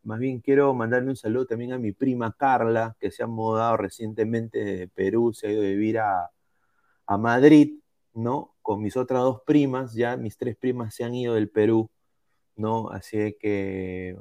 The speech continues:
un saludo a, a Carla Pineda, ¿no? Un, un abrazo. A ver, dice, fuertes declaraciones pinedianas. Sí, sí, sí.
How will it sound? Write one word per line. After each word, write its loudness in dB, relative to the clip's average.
un -6
saludo 0
a, -2
a -6
Carla 0
Pineda, -8
¿no? -12
Un, -12
un -8
abrazo. -6
A 4
ver, 8
dice, 2
fuertes 2
declaraciones 2
pinedianas. -2
Sí, 0
sí, -6
sí. -6